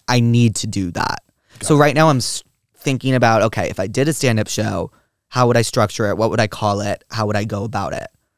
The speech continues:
Speaker 1: So that's what I'm thinking about right now.
Speaker 2: You should do this.
Speaker 1: I know. I
Speaker 2: Dedicate
Speaker 1: know.
Speaker 2: yourself to it. I think
Speaker 1: I,
Speaker 2: it's gonna turn
Speaker 1: I
Speaker 2: out really
Speaker 1: am.
Speaker 2: well.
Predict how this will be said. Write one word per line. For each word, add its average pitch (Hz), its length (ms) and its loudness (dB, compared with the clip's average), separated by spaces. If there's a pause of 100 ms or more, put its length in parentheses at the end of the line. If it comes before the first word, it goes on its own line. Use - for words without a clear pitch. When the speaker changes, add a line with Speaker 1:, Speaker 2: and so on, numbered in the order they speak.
(360)
Speaker 1:
So - 100 -14
that's 110 240 -4
what 107 240 -4
I'm 107 120 -6
thinking 101 400 -6
about 87 320 -8
right 82 160 -10
now. 73 260 -12 (760)
Speaker 2:
You 156 100 2
should 151 160 -2
do 117 140 0
this. - 500 -10
Speaker 1:
I 131 120 6
know. 113 420 4
I - 60 4
Speaker 2:
Dedicate 165 200 4
Speaker 1:
know. 147 40 2
Speaker 2:
yourself 131 280 4
to 110 100 -4
it. 101 40 -4
I 101 80 -2
think 110 80 0
Speaker 1:
I, 135 80 2
Speaker 2:
it's 127 80 -4
gonna 135 160 -2
turn 139 160 2
Speaker 1:
I 143 40 4
Speaker 2:
out 139 40 4
really 120 160 4
Speaker 1:
am. 104 80 4
Speaker 2:
well. 90 220 -2